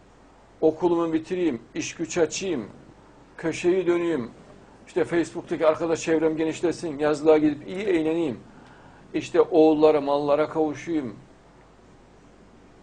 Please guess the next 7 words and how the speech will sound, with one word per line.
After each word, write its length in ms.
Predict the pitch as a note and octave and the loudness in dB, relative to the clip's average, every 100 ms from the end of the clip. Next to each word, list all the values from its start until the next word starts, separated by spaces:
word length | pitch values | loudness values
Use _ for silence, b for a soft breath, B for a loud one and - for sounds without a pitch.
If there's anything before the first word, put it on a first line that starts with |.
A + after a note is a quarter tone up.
| - - _ - | -20 -20 _ -4
Bu 160 | F3+ - | -4 -2
anlamda, 640 | D3 C3 C3 A#2 B2+ G#3 C4 - - - - - - - C3 | -4 -2 -4 -4 -6 -10 -12 -18 -20 -20 -20 -20 -20 -20 -14
e, 320 | A#2 G#2 G2 | -12 -14 -16
şifa 520 | - A#2 - E3+ D#3+ | -16 -16 -6 -4 -4
talebi 560 | C3 A2 G2+ G#2+ F#3 C4 - - _ _ - - _ _ - _ - | -6 -8 -8 -8 -12 -14 -20 -20 _ _ -20 -20 _ _ -20 _ -12
geçerli 400 | B2+ C3 A#2+ C3+ | -12 -8 -8 -6
olmaz. 500 | A2+ F2 - - | -8 -10 -20 -20